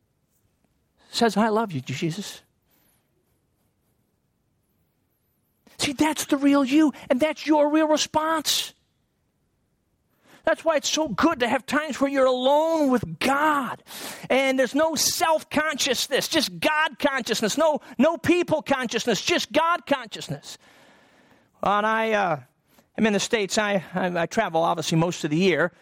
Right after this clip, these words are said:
Uh, but when, uh, we get a chance, we, we do have a home. It's, we have a house in, in Michigan. We go to Pastor Hurst's church. And, uh, uh, our house is out in the country.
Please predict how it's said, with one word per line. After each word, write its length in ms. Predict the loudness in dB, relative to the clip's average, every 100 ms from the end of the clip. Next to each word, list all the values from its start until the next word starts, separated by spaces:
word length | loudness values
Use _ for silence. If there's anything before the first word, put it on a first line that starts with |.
| -14 -4
Uh, 140 | -2
but 160 | 0 0
when, 240 | 0 0
uh, 220 | 0 0 -4 _ -20 -8
we 140 | -2 0
get 140 | 0
a 40 |
chance, 320 | 0 -2 -2 0
we, 220 | 0 2
we 140 | 2
do 100 | 2
have 140 | 2 0
a 40 |
home. 440 | 0 0 0 0
It's, 180 | 0 0
we 120 | 0
have 100 | 2
a 40 | 0
house 380 | 0 -2 -2 -2
in, 160 | -4 -6 -4
in 160 | 2
Michigan. 580 | 2 2 0 0 0 -2 -8 _ _ _ _ -14 -6
We 80 |
go 120 | -2 0
to 60 |
Pastor 300 | 0 -2 -2
Hurst's 240 | -2 -4 -2
church. 480 | 0 2 0 -4 -12 -20 -20 -4
And, 300 | -2 0 2
uh, 180 | 0 0 -4 _ _ -2
uh, 40 |
our 380 | 2 2 2 2
house 300 | 0 -2 -2
is 80 | -2
out 100 | -2
in 80 | 0
the 60 |
country. 560 | 0 0 0 0 -2